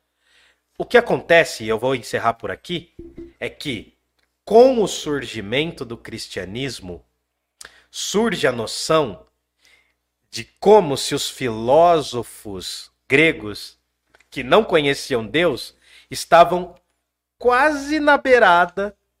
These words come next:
de conhecerem Deus. Faltou um pouquinho pra eles. Só que eles eram pagãos.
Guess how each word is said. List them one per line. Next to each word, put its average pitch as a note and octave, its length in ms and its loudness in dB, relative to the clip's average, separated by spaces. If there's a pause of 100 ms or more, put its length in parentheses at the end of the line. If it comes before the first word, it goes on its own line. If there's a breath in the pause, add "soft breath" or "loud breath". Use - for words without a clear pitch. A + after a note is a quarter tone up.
(440)
de D#3+ 100 -12
conhecerem D#3+ 600 2
Deus. G#2+ 460 -8 (680)
Faltou G3 320 4
um B3 40 -8
pouquinho B3+ 500 0
pra C#3 180 2
eles. G2 440 -6 (340)
Só E3 140 4
que E3 100 -6
eles D3+ 160 0
eram D3+ 160 2
pagãos. C3 600 -6